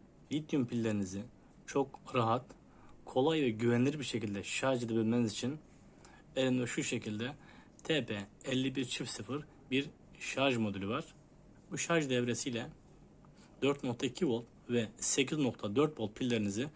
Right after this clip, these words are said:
çok rahat bir şekilde nasıl şarj edebileceğinizi anlatmaya çalışacağız. Bu cihazı güzel yapan şeylerden bir tanesi tek devre ile hem bir adet pilinizi, yani bir S pilleri, hem de iki adet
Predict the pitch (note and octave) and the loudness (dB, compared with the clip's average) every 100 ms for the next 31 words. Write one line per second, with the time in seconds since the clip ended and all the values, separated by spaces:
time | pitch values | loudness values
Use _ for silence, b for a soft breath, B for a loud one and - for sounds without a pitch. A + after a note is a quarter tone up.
0 | B B - - D3+ C3 B2+ - - G#2 | B B -4 0 2 4 2 0 -6 -4
1 | G2+ G#2 B2+ B B - D#3 - A#2+ - | -4 -6 -8 B B -6 -4 0 0 2
2 | A2+ A2 G#2 G2+ G2+ G2+ A#2 C#3 B2+ A2 | 2 2 2 0 0 -2 -2 -4 -2 -2
3 | G#2 G#2+ G2+ F#2 G2+ G2+ F#2+ - - - | -2 -4 -4 -4 -4 -4 -4 -8 -14 -20
4 | - - - - - B2+ C#3 F#3+ E3+ C3 | -20 -20 -20 -20 -4 0 2 4 4 2
5 | A#2+ B2 D3 B2 - A2+ C3 A#2+ A2+ C3 | 2 4 4 4 2 0 0 0 0 0
6 | D3+ A#2+ G2+ - E3 - - D#3 C3+ A#2 | 0 0 0 -2 -4 -8 -4 -4 2 4
7 | A2 D3+ A2 A#2 G3 B B B - E3 | 4 2 0 -2 -8 B B B -4 0
8 | F3+ F#3 - - C3 D3+ A2+ G#2 - A2 | 0 -2 -10 0 4 6 4 0 0 0
9 | G#2 A#2+ G#3+ B B B B - - - | 0 0 -2 B B B B -20 -16 -6
10 | A2 G#2+ C3 A#2+ - A2+ G#2 A2+ G3+ B | -2 0 4 2 2 -2 -4 -4 -6 B
11 | B - G3+ D#3+ F3 G3 E3+ - D#3+ A#2 | B -2 0 2 0 -4 -2 2 4 2